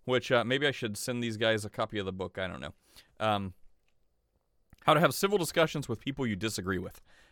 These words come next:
Um, maybe a thing or two could be learned. Not that I'm perfect, but good Lord, this is cancerous. Um, let's see, how am I doing on my own promotion? Um, <laughs> you can also check out the Ask a Christian store,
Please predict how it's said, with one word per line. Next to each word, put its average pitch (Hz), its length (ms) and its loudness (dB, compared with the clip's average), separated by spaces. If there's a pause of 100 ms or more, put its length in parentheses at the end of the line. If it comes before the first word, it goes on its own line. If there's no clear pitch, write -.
(200)
Um, 98 440 -2
maybe 127 340 0
a 104 120 -2
thing 113 200 -6
or 113 80 -4
two 110 200 -6
could 110 160 -6
be 127 100 -4
learned. 139 320 -2 (320)
Not 104 220 -2
that 117 100 -2
I'm 113 120 -2
perfect, 180 440 0 (240)
but 107 400 2 (320)
good 127 200 4
Lord, 110 300 2 (400)
this 104 200 -4
is 104 180 -6 (120)
cancerous. - 720 -12 (540)
Um, 101 420 -4 (340)
let's 107 160 -4
see, 87 120 -8
how 113 100 -4
am 110 80 -2
I 104 60 0
doing 101 220 -2
on 95 100 -6
my 92 120 -6
own 92 160 -6
promotion? 90 500 -10 (400)
Um, 104 480 -4 (240)
<laughs> - 800 -12
you 196 120 2
can 202 100 4
also 190 200 6
check 165 240 4
out 156 100 2
the 135 100 2
Ask 127 180 2
a 113 40 -10
Christian - 340 -10
store, 165 380 2